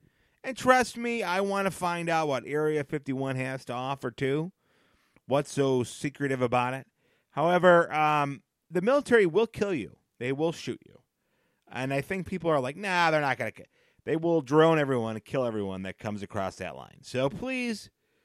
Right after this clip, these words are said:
if you were gonna join the million people that are gonna go, uh, don't do it. You know? Don't do it.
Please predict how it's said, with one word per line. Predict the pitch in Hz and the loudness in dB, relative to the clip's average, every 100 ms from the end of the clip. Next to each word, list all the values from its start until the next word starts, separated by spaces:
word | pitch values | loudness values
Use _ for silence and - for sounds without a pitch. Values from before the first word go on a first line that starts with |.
| _ _ _ _ | _ _ _ _
if | - | -12
you | 147 | -4
were | 170 175 | -2 0
gonna | 170 160 | 0 -2
join | 131 160 160 | 0 2 2
the | 139 | -2
million | 123 135 147 147 143 | -4 -4 -4 -4 -8
people | 131 147 147 139 | -8 -8 -6 -6
that | 135 | -4
are | 127 | -4
gonna | 127 123 | -4 -4
go, | 127 127 127 | -4 -2 -2
uh, | 117 127 | -4 -6
don't | - 160 104 | -6 -8 -6
do | 87 85 | -10 -10
it. | 85 - _ _ _ _ _ _ _ _ - | -14 -18 _ _ _ _ _ _ _ _ -14
You | |
know? | 156 175 180 175 - - - _ _ _ _ _ _ _ _ _ _ _ _ _ _ _ _ _ _ _ - | -8 -6 -6 -10 -16 -20 -20 _ _ _ _ _ _ _ _ _ _ _ _ _ _ _ _ _ _ _ -8
Don't | 175 151 - | -2 -2 -4
do | 87 76 | -10 -10
it. | 87 | -12